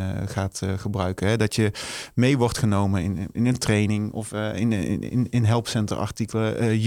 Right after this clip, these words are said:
use cases, toepassingen. Zodat je ook goed snapt van: oké, als ik dit doe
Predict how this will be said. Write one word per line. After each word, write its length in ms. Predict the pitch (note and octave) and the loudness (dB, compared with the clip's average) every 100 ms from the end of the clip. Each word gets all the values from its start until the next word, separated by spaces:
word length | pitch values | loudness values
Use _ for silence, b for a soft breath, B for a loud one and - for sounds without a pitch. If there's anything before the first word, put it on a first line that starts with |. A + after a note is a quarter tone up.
| C3 | 4
use 160 | A#2 | 2
cases, 480 | - G#2+ G#2 A2 G#2+ | 2 2 2 0 -2
toepassingen. 640 | - C3 C3+ A2+ - A2 A2 B B B B | -2 -2 0 2 2 2 0 B B B B
Zodat 260 | - B2+ - | -2 0 4
je 60 | C3+ | 2
ook 140 | - | 2
goed 160 | F3+ - | 2 2
snapt 500 | E3+ D#3 D3 - - | 4 4 2 -4 -12
van: 260 | - B2 A#2+ | -2 0 2
oké, 400 | A#2+ A#2 A2+ C#3+ B B B B | 2 4 4 0 B B B B
als 140 | - C#3 | 2 4
ik 100 | A#2 | 4
dit 180 | D3+ B2+ | 2 4
doe 240 | A#2+ G#3 | 2 2